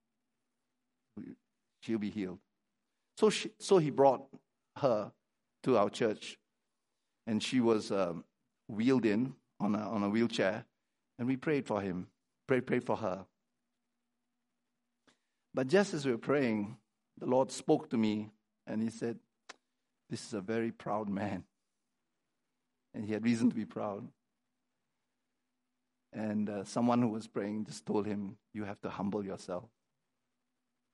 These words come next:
You have to humble yourself." This is not something that Asians would say to an older person,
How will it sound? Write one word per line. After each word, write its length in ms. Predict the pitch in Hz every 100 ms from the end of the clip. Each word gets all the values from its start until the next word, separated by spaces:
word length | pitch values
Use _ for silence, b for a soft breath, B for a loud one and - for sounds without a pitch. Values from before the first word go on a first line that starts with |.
| _ _ _ _ -
You 80 |
have 140 | 98 -
to 80 | -
humble 320 | 85 101 107
yourself." 420 | 95 - 92 90 - _ _ _ _ _ _ _ _ _ -
This 180 | 160 -
is 100 | 120
not 300 | 107 113 101
something 800 | - - 117 110 - 113 110 107
that 160 | 95 -
Asians 540 | 107 101 107 98 -
would 140 | -
say 300 | - - 101
to 160 | 104 98
an 100 | 82
older 300 | 90 90 90
person, 580 | - - 85 - 151 160